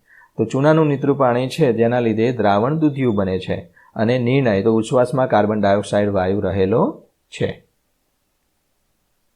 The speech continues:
પ્રશ્ન અગિયાર, પ્રોજેક્ટ વર્ક છે, તેને અસરો,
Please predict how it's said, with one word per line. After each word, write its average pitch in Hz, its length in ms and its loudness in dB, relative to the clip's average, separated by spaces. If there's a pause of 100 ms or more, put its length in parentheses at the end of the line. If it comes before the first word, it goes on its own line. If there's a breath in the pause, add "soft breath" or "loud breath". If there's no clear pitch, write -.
(840)
પ્રશ્ન 131 300 -2
અગિયાર, 143 500 6
પ્રોજેક્ટ 135 460 4
વર્ક 139 240 4
છે, 151 260 4
તેને 120 400 0
અસરો, 143 800 2